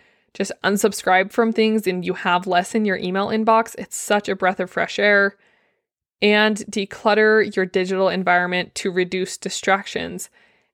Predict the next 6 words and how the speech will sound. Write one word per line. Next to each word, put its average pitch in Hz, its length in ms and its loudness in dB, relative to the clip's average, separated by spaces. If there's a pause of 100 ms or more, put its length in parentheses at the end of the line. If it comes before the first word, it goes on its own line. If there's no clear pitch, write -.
(100)
and 240 240 2
to 269 80 0
streamline 240 600 2
your 226 120 4
technology 214 600 0
use. - 440 -6